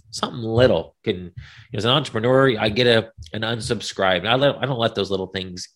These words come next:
bother me anymore, but somebody unsubscribes from my email list. That's a bummer. If somebody cancels the membership community that I have, or it's the ones that we have, yes, that's a bummer.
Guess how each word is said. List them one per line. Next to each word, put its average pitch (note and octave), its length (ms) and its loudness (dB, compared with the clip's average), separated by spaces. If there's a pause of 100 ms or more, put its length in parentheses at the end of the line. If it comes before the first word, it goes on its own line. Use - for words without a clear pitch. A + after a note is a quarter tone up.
(140)
bother F#2 320 -4
me F#2+ 120 -8
anymore, F#2 380 -6
but F#2+ 160 -8
somebody B2 260 -6
unsubscribes G#2 580 -4
from G2 100 -14
my F#2+ 200 -8
email F2 300 -8
list. F2+ 200 -6
That's G#2 160 -4
a F#2 60 -2
bummer. F2+ 380 -8 (360)
If A#2 100 -4
somebody D#3+ 280 0
cancels A#2+ 540 -2
the G#2 100 -2
membership G2+ 520 -6
community F#2 480 -6
that F2+ 140 -4
I F#2 100 -2
have, F2+ 400 -6
or F#2 200 -6
it's - 180 -18 (100)
the F#2 160 -2
ones F#2+ 300 -8
that F#2 100 -4
we F#2 100 -6
have, F2+ 360 -4 (720)
yes, A#2+ 200 -2
that's F#2+ 180 -8
a E2+ 60 -6
bummer. D#2+ 380 -10